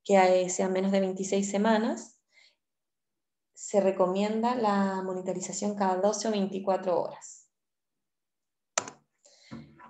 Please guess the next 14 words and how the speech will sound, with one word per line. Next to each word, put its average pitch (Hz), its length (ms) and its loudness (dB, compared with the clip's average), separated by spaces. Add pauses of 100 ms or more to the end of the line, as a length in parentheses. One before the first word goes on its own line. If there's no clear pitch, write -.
(920)
Cosas 240 300 0
que 208 1000 4
hay 202 180 2
que 202 140 0
considerar, 196 680 2
que 240 80 -2
no 214 100 2
debemos 202 320 4
olvidar, 196 400 2
por 220 80 -4
una 202 180 -2
parte 202 280 0
los - 500 -6
corticoides. 220 960 -2